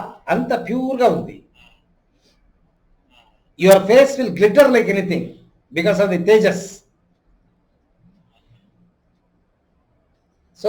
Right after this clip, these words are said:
these are all the basic reason వ్యాయామం చేసేది. Main reason for telepathy,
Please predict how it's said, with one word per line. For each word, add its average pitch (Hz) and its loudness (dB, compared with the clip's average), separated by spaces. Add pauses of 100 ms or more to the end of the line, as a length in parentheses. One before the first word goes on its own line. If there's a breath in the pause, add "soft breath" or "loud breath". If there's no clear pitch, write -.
(120)
these 220 -2
are 262 4
all 269 2
the 208 -2 (100)
basic 240 2 (100)
reason 180 -2 (840)
వ్యాయామం 196 4
చేసేది. 143 -10 (1000)
Main 262 4 (120)
reason 269 2 (100)
for 247 6 (140)
telepathy, 196 -2